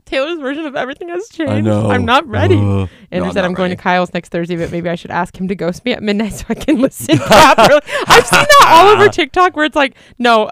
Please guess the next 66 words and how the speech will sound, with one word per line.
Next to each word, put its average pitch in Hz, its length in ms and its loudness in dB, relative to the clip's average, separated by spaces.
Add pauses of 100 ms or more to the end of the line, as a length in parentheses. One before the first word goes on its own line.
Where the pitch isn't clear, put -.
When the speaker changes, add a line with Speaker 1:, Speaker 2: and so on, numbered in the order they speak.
(100)
Speaker 1:
they're, 240 220 -4
like, 226 200 -4
married 180 440 -4
or 202 140 -6
they're, 196 160 0
like, 165 100 4
Speaker 2:
Oh, 156 40 6
Speaker 1:
with 160 80 2
Speaker 2:
no. 156 120 4
Speaker 1:
a 240 60 -2
significant 202 480 -6
other 190 180 0
Speaker 2:
No, 170 60 6
Speaker 1:
and 160 100 2
they're 196 80 0
Speaker 2:
that's 170 220 0
Speaker 1:
like, 180 60 -4
Speaker 2:
exactly. 143 540 -4
My, 127 200 2
Speaker 1:
Yeah. 190 140 2
Speaker 2:
my 135 100 0
Speaker 1:
Oh, 214 80 2
Speaker 2:
friend - 140 0
Speaker 1:
you 233 60 2
have 226 140 2
one 196 120 0
Speaker 2:
Chenoa. 190 80 -4
Speaker 1:
too. - 60 -4
Speaker 2:
I 117 40 -2
mentioned 123 380 -4
Speaker 1:
Go. 110 60 -6
Speaker 2:
Chenoa. 90 280 -4
Speaker 1:
Chenoa. 208 720 2
Speaker 2:
She's 165 80 -2
a, 165 120 -4 (180)
she's 143 240 -6
a 147 60 0
listener. 117 440 -2
We 123 160 -2
love 110 240 -2
her. 104 340 -4
I'm 110 160 -4
obsessed 110 340 -6
with 98 100 -8
her. 101 240 -4 (240)
She 156 220 -4
says - 500 -2
Speaker 1:
<laughs> - 120 -20
Me 233 140 -12
too. - 340 -12 (800)
Speaker 2:
She 160 160 -4
said, - 160 -4 (400)
I 117 180 0
asked 123 300 -4 (100)
for, 127 160 -4
like, 110 300 -4
her 113 180 -4
reaction 98 540 -8
to 104 100 -10
this 95 140 -8
album 95 300 -8
coming 98 180 -8
out, 78 100 -8
and 98 80 -8
she 107 140 -10
says, 98 260 -10